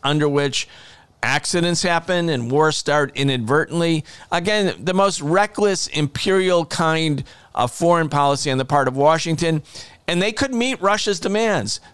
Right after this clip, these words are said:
Don't put advanced weapons and don't use Ukraine as a staging ground for nato to threaten Russia. Why can't they just say yes to that? Anyway, let's go on to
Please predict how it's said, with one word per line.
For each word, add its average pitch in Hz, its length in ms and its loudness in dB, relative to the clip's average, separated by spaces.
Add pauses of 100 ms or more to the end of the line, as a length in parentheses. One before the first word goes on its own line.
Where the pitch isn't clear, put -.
(200)
Don't 185 300 0
put 226 180 2
advanced 196 500 -2
weapons 170 680 -2 (680)
and 160 140 0
don't 180 260 2
use 190 320 0
Ukraine 175 720 0
as 147 200 0
a 147 60 -2
staging 208 500 -2
ground 143 420 0
for 151 140 -2
nato 151 640 2 (440)
to 185 120 -2
threaten 196 400 0
Russia. 208 300 2
Why 180 320 2
can't 202 340 -4
they 185 160 0
just 165 300 -2
say 151 460 0
yes 156 260 0
to 135 140 -4
that? 120 260 2
Anyway, 180 480 0 (340)
let's 220 260 0
go 226 240 2
on 214 340 2
to 202 460 2